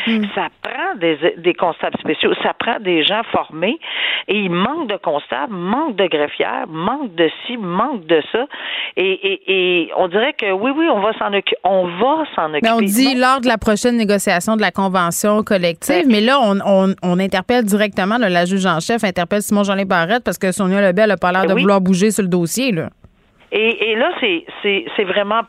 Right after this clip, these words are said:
Speaker 2: plus juste une guéguerre, comme on disait la semaine
Speaker 1: Non, non,
Speaker 2: dernière,
Speaker 1: non.
Speaker 2: avec la juge en chef de, de la Cour du Québec. Au contraire, et elle a entièrement raison.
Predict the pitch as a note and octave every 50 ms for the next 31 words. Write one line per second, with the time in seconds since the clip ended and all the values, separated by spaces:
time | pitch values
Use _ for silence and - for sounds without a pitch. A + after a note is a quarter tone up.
0 | - - - C4 C4+ D4 D4 - - G#3+ A3+ A3 - G#3 F#3 F3+ F3+ E3 D#3 F#3+
1 | F#3 D#3+ F#3+ F#3+ G3+ A3 A#3 A#3 A3 G3 - - F#3 F3+ F3 F3 D#3+ D3+ C#3+ D3+
2 | F#3+ G#3+ G#3 F3 - G3 G3 B3 D#4 G4 - - A4 G#4 G#4+ - - - F3+ E3
3 | D#3 F3 F#3 - - G3+ F3+ F3 E3+ G3+ G3 F3+ G3+ F#3+ E3 D3+ - - G#3 F#3+
4 | F#3+ E3+ D#3 F3 E3 D3+ - F3 E3+ D3 - - F#3 F3+ F3 - - - F#3 F3
5 | A#3+ C4+ - A3+ G3+ - - G3+ G3 - - - D4+ D4+ A#3 G3+ G3 F#3 F3+ G3
6 | G#3+ - - _ - C4 D4+ C#4+ - - - G#3+ G3 E3+ F3+ F3+ F3 E3 D#3 D3
7 | C#3 D3 G3 A3+ C#4+